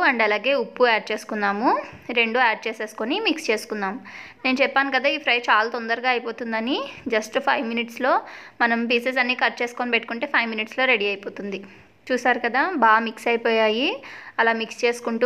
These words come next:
ఫ్రై చేసుకోవాలి. ఒకసారి గరిటతో కలుపుకుంటూ ఆలూ పీసెస్ కుక్ అయ్యాయో లేదో చెక్ చేసుకోవాలి. చూసారు కదా, చాలా బాగా కుక్ అయిపోయాయి ఆలూ పీసెస్ అయితే. So, ఇప్పుడు మనం ఇందులో కారం యాడ్ చేసుకుందాము. కారం అయితే నేను ఇక్కడ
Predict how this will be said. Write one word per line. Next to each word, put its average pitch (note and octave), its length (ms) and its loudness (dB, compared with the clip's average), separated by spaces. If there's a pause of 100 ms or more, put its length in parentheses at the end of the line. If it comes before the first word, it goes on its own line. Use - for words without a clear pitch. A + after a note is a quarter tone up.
ఫ్రై A3+ 140 2 (140)
చేసుకోవాలి. A3 600 2 (840)
ఒకసారి B3+ 480 2
గరిటతో A#3+ 340 2
కలుపుకుంటూ A#3 480 -2 (120)
ఆలూ A3+ 160 2 (100)
పీసెస్ A#3+ 320 -2 (160)
కుక్ A3+ 240 0
అయ్యాయో A#3 320 2
లేదో A3 180 0 (100)
చెక్ G#3+ 220 -4
చేసుకోవాలి. A3+ 640 -2 (720)
చూసారు B3+ 360 2
కదా, B3 160 0 (140)
చాలా A#3 240 4
బాగా G#3+ 200 6
కుక్ A#3 240 -4
అయిపోయాయి A#3 480 4
ఆలూ G#3 220 4
పీసెస్ A3+ 320 -4
అయితే. G3+ 180 -2 (120)
So, - 120 -8
ఇప్పుడు A3+ 220 -2
మనం G#3 220 2
ఇందులో G#3 280 -2
కారం A3 320 4
యాడ్ G#3+ 160 0
చేసుకుందాము. G#3 580 -4 (560)
కారం A#3+ 320 4
అయితే B3 200 0
నేను C4 140 -2
ఇక్కడ A#3+ 160 0